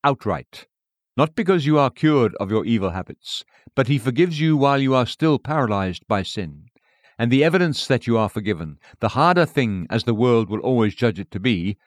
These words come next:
is your taking up your bed and walking home, quitting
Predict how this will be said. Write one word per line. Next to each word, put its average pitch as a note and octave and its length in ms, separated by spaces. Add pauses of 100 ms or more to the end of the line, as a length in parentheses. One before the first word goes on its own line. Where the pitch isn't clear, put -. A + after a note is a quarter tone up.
(360)
is B2 200
your C3+ 160
taking E3+ 440
up C#3+ 200
your A2 120
bed C3+ 360 (120)
and A2 200
walking B2 380
home, E2 380 (280)
quitting E3 360